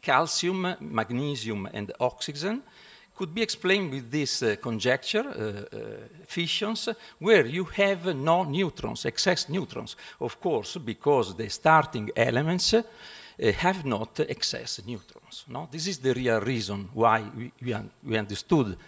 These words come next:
at the, lastly, after some years, the real reason why from calcium, from, uh, you can say from marble, maybe other rocks, uh, limestone,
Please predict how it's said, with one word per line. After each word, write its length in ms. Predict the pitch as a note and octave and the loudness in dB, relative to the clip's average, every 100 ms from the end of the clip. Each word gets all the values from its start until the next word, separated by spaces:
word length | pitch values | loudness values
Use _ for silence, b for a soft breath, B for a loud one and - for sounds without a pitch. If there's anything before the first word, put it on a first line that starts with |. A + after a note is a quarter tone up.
| B | B
at 140 | A#2 | 0
the, 180 | G#2+ A#2+ B B | 0 -2 B B
lastly, 400 | D3 D3 - D#3 | 8 8 4 -8
after 220 | D3+ C#3+ | -10 -8
some 320 | - C#3+ C#3 | -4 -2 -2
years, 260 | C#3+ A#2+ - - C3 _ - | 0 -2 -4 -10 -20 _ -2
the 140 | B2 | 0
real 260 | B2 D#3+ A#2+ | 4 6 6
reason 420 | A#2 B2 G#2 F#2+ | 4 0 0 2
why 280 | G#2 G#2+ F#2+ B B B | 6 6 4 B B B
from 380 | - C3+ A#2+ G#2+ - - | -6 -2 -2 -4 -8 -2
calcium, 480 | D3 D#3+ - C#3+ C3+ B - | 0 0 -2 -6 -8 B -2
from, 260 | B2 A2+ | 2 2
uh, 80 | G#2 - - - | 2 -2 -12 -18
you 240 | G2 - | -14 -12
can 80 | F#2+ | -2
say 160 | A#2+ G#2 | 2 4
from 340 | B2+ G2+ G#2+ | 4 0 -2
marble, 480 | B2 A2+ A2 G#2+ G#2 - A#2+ | 4 6 6 4 0 -4 -16
maybe 320 | G#2+ G2 G#2+ | -16 -12 -10
other 300 | - G2 G2+ | -6 -6 -6
rocks, 380 | F#2+ B2+ B2+ - | 4 6 6 2
uh, 40 | A#2+ B B B | -4 B B B
limestone, 680 | - A2+ G#2+ G#2 - A2+ A2+ | -2 2 4 2 -4 -4 -4